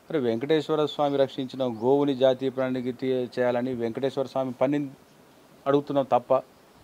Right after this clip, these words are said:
స్వామీజీలు సంతకాలు పెట్టి పంపించిన కాగితం గురించి అడుగుతున్నాం తప్ప, మీరే చెప్పిండ్రు ఫిబ్రవరి ఫోర్టీన్త్ రోజు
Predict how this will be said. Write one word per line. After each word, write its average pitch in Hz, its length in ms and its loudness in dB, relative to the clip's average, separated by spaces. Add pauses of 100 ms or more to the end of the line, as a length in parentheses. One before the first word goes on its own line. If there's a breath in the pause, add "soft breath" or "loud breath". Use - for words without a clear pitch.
(280)
స్వామీజీలు 143 420 4
సంతకాలు 139 380 4
పెట్టి 135 240 0
పంపించిన 135 400 -2
కాగితం 135 360 2
గురించి 139 220 2
అడుగుతున్నాం 127 480 0
తప్ప, - 140 -6 (640 soft breath)
మీరే 151 240 4
చెప్పిండ్రు 147 460 2
ఫిబ్రవరి 131 440 2
ఫోర్టీన్త్ 127 400 -6
రోజు 127 340 0